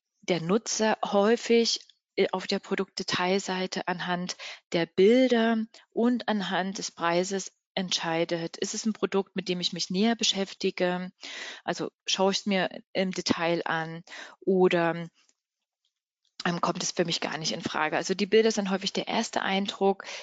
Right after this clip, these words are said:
den der Nutzer von einem Produkt hat und deswegen sollten die Bilder auch schon so viele Produkteigenschaften wie nur möglich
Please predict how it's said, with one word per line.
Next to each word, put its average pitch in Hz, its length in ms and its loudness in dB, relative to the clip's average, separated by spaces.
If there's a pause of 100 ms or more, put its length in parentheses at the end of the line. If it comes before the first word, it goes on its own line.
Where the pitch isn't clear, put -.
(140)
den 202 160 2
der 196 120 0
Nutzer 180 320 -4
von 185 200 -4
einem 175 240 -8
Produkt - 460 -6
hat 220 280 -2 (320)
und 196 220 0
deswegen 208 720 0
sollten 185 420 -2
die 185 100 -2
Bilder 190 380 2
auch 185 100 0
schon 190 300 -4
so 226 280 2
viele 214 340 -2
Produkteigenschaften 190 1300 -4 (320)
wie 190 120 -2
nur 190 140 2
möglich 185 640 0